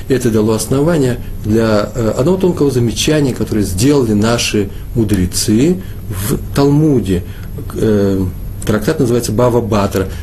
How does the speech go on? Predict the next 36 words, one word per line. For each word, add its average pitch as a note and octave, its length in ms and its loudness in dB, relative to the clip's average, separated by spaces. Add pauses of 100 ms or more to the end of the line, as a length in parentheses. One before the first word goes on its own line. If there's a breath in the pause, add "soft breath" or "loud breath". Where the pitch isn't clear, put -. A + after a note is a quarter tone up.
(200 loud breath)
девятый G2+ 460 0
лист, A#2+ 260 0
второй A#2+ 360 0
стих. A2+ 320 -2 (240 loud breath)
Там D#3+ 120 0
так D#3 200 0
написано: - 360 -4 (1000 loud breath)
«Тот, F3+ 160 2
кто - 160 0
дает C#3+ 500 2
цдаку B2 560 0
тайно, F3 540 0 (340)
тайна G3+ 340 2
скрыта, D3 600 -2
так C3+ 200 -2
что - 120 -2
человек, D3+ 240 -2
который C#3+ 200 2
ее C3 80 2
принимает, C#3+ 600 2
не B2+ 100 4
узнает A2 400 0
об C#3 140 0
этом A3 240 0 (260)
имени, C3 460 2 (260 loud breath)
он G2+ 120 2
узнает A#2+ 420 2
о G#2 40 -2
цдаке, G#2 340 -2
но G#2+ 100 2
не A2 100 2
узнает, A2 260 0
кто - 220 0
ему G2+ 160 0
ее G2 140 0
давал». F#2+ 440 0